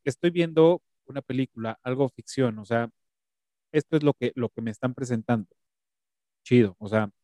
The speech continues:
con estos ojos lo voy a ver, sin intención de ofender a nadie o que se ofenda a alguien o que bla". Pero, pues, bueno, hay, hay muchas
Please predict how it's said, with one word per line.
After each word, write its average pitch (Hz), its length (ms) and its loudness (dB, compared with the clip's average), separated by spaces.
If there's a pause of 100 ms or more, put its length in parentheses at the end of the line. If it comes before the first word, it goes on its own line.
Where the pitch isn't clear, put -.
(140)
con 127 220 0
estos 143 300 -6
ojos 127 240 -2
lo 113 100 -2
voy 117 180 4
a 107 80 0
ver, 107 180 -6 (720)
sin 160 440 -6 (300)
intención 123 540 -2
de 135 60 4
ofender 117 400 0
a 113 60 0
nadie 135 380 4
o 131 60 2
que 113 120 -14
se 110 100 -12
ofenda 117 460 -2
a 135 40 6
alguien 151 380 2
o 107 180 -4
que 175 160 -10 (120)
bla". - 120 -20 (920)
Pero, 117 360 0
pues, 107 200 -18
bueno, 113 260 -2
hay, 123 160 0 (280)
hay 127 120 -4
muchas 139 600 -2